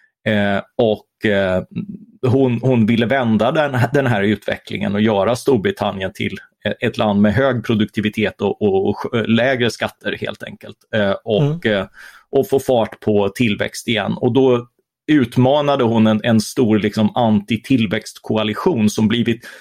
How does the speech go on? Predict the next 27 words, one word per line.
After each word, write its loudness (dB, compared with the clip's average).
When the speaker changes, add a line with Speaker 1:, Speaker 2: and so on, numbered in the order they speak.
Speaker 1:
alltså 0
det -2
här 0
när 2
ingenting 2
händer 4
och 2
det 2
inte 0
finns 0
en 2
dynamik, 2
det 0
är 2
ju 2
bekvämt, 0
inte 0
minst 2
för -2
många 2
som, -4
eh, 0
som 0
liksom 0
är 0
på -8
topp, -4